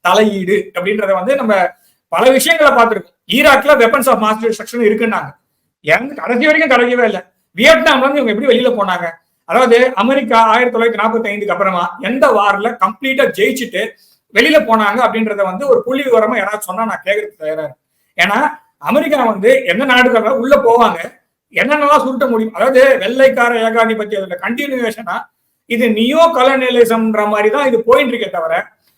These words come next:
இப்ப நான் சொல்றதை கேளு, இல்லைன்னா உன் நாட்டுக்குள்ள இருக்கிற ஆட்சியை மாத்து, உன் தலைவனை மாத்து அப்படின்ற மாதிரி தான் இவங்க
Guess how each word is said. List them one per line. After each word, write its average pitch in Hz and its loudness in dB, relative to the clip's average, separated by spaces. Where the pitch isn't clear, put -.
இப்ப 170 -4
நான் 180 -10
சொல்றதை 285 0
கேளு, 262 2
இல்லைன்னா 269 -2
உன் 240 0
நாட்டுக்குள்ள 254 0
இருக்கிற 220 0
ஆட்சியை 240 -2
மாத்து, 220 0
உன் 254 0
தலைவனை 226 0
மாத்து 220 -2
அப்படின்ற 220 -2
மாதிரி 202 -6
தான் 262 -2
இவங்க 190 -4